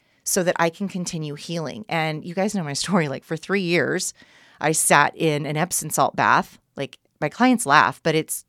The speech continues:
the truth. Like, I sat in Epsom salt baths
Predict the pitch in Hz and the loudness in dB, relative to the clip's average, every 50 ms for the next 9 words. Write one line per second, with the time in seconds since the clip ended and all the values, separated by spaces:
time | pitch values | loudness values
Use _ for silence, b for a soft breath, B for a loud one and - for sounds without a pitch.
0 | _ - 160 - - 208 180 - 143 - - 165 156 - 151 151 147 - - - | _ -8 -8 -4 0 0 0 0 -2 -4 -4 -6 -4 -2 -4 -4 -2 -2 0 4
1 | 160 156 165 175 180 196 190 190 - - 196 180 - 175 - - - 156 147 147 | 4 4 4 2 2 -2 -2 -2 -4 -6 -4 -2 0 0 0 2 2 2 4 4
2 | 147 147 147 - - - | 2 0 -2 -6 -10 -10